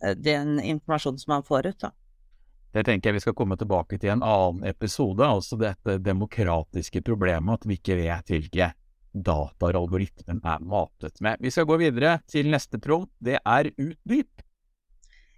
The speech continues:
Speaker 1: Ja, da kan du be om å, når du sier sånn, «Utdyp dette mer»,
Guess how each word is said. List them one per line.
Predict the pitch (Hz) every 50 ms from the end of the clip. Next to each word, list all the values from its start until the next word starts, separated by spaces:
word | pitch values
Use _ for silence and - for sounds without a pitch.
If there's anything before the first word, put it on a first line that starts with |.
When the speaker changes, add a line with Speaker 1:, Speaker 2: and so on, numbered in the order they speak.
| _ -
Speaker 1:
Ja, | - 254 311 339 - _ _ _ _ - _ - - -
da | - 202
kan | 208 262 294
du | 302 320
be | 254 226 214 208 214 220
om | - - 214 214 220 214
å, | - - 220 220 220 226 220 226 226 226 226 226
når | 220 226 226 220
du | 240 226
sier | 196 - 240 220 196 196
sånn, | 196 202 196 190 - -
«Utdyp | 180 175 165 170 170 - _ _ _ _ - 208 208 - -
dette | - 196 - _ _ - 180 180 185 180 196 196 190 190 190
mer», | 196 202 240 320 359 262 160